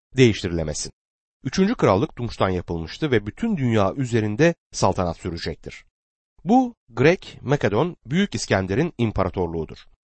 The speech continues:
Bu da bizi dördüncü krallığa getirir. Bir gerçeğin altını önemli çizmem gerekir.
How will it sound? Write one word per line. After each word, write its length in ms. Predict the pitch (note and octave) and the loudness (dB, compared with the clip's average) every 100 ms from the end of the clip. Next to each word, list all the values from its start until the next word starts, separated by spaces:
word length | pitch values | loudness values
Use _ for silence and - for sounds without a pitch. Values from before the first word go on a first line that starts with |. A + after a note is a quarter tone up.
| _ _ - | _ _ -4
Bu 160 | G3+ | 2
da 140 | G3+ F#2+ | 4 4
bizi 320 | E2 C#3 C3 | 2 -4 2
dördüncü 560 | A#2+ B2 B2 C3+ F3 G3 | 2 2 0 -4 -4 -4
krallığa 500 | - A2 F#2 F2 E2+ | 0 2 2 0 -2
getirir. 480 | E2+ - A#1+ - _ _ _ _ C#3+ | -6 -10 -14 -18 _ _ _ _ 2
Bir 120 | A3 | 4
gerçeğin 540 | F3 C#3+ - C#3+ F#3 - | 6 4 2 -4 -4 0
altını 380 | A#2 - C3+ - | -2 0 -4 2
önemli 440 | C3+ D#3+ D#3+ C#3 - | 4 4 4 0 -2
çizmem 380 | A2 G2 F2 | -4 -2 -4
gerekir. 420 | E2 D2 - - | -4 -8 -10 -18